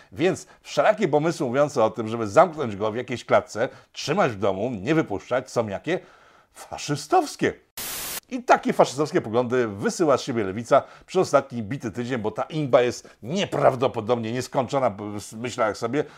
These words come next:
bo jeszcze dzisiaj, mimo że minąło parę dni, się nie skończyła i dalej się tłuką. W sensie kociarze z niekociarzami. I tu jest naprawdę, myślę, niezły myk. Bo jak dobrze wiemy, e,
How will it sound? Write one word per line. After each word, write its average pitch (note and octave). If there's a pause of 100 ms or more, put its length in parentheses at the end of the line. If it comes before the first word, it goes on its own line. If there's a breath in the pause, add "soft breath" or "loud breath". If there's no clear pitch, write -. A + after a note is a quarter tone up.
(120 loud breath)
bo A2
jeszcze B2
dzisiaj, B2
mimo B2+
że A#2+
minąło B2
parę A2
dni, G#2
się G2
nie A#2+
skończyła B2 (260 loud breath)
i G#2
dalej G#2+
się A#2+
tłuką. C#3+ (380 soft breath)
W -
sensie A2
kociarze C3+
z G2+
niekociarzami. A2+ (200 loud breath)
I G#2+
tu D#3+
jest B2
naprawdę, A#2
myślę, A2+
niezły C3+
myk. A2 (640)
Bo B2+
jak D3
dobrze G#3+
wiemy, D#3 (400 loud breath)
e, A2